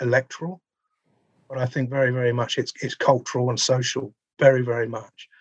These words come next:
And some people aren't realizing it or seeing it, but, you know, we might be hearing it, you know, but it seems to be acceptable if Priti Patel is talking about turning people back in boats.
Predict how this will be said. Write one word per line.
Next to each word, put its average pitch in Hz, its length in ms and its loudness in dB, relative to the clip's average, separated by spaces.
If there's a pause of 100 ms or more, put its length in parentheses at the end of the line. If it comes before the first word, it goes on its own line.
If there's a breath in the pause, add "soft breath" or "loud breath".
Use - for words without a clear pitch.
(260 soft breath)
And 120 400 2
some 147 420 0
people 131 380 0
aren't 123 280 2
realizing 123 580 4
it 120 180 -2
or 127 160 -2
seeing 123 420 4
it, 110 180 -4 (520)
but, 131 140 4 (180)
you - 100 -4
know, 120 240 2 (160)
we 139 140 2
might 127 280 4
be 127 120 0
hearing 120 480 2
it, 107 160 -6 (460)
you 139 100 -8
know, 113 240 -2 (360 soft breath)
but 135 100 4
it 120 100 4
seems 135 300 4
to - 40 -4
be 131 100 -2
acceptable 127 600 -2
if - 100 -16
Priti 123 280 -6
Patel 127 480 0 (140)
is 175 120 -8
talking 127 320 -4
about 117 300 -4
turning 120 340 0
people 113 280 -8
back 110 260 -2
in 120 100 -2
boats. 113 400 -6